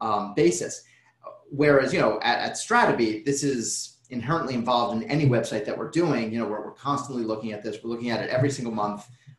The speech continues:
um, and every single quarter, and just making it part of our core process. Uh, and so I, I think that that's part of the problem. The other problem is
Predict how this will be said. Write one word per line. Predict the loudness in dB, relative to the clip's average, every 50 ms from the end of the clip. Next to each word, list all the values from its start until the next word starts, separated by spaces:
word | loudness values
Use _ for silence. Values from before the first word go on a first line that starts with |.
| _ _
um, | -6 -4 -2 -2 -2 -2 -4 -6 -8 -10 -12 _
and | -6 -4 -2 -2 -2
every | -2 -2 -2 -2
single | -2 -4 -4 -6 -6 -6
quarter, | -6 -6 -4 -4 -2 -2 -4 -4 -8 -12 -14 _ -6
and | -4 -4 -4 -4
just | -6 -6
making | -4 -4 -4 -2 -2 -2
it | -2 -2 -6 -6
part | -4 -2 0 0 0 0
of | -2 -2 -2 -2 -4 -6 -6
our | -4 -4 -4 -2 -2 -2 -4 -4 -8 -14 _ _ _
core | -6 -2 -2 -2 -2
process. | -2 -4 -2 0 0 0 0 -2 -6 -10 -10 -12 -12 -14 -14 -16 _ _ _ _ _ _ _ _ _ _ -4
Uh, | 0 0 2 2 0 0 -4 -6 -4 0
and | 2 4 4 4 4 2 0 -2 -4 -6 -8 -12 _ _ _ _ _ _ _ _ _ _ _ _
so | -2 2 2 4
I, | 4 4 2 2 2
I | 0
think | 0 2 2 2 2
that | 2 0 0
that's | 0 -2 -2 -4 -2
part | 0 2 2
of | 2
the | 0
problem. | -2 2 2 4 4 4 4 0 -2 -2 -2
The | 0 0
other | 2 4 2 2
problem | 2 2 2 2 4 4 2 0 -2 0
is | 2 2 2 2 0 -4 -4 -4 -6 -6 -8 -10 -14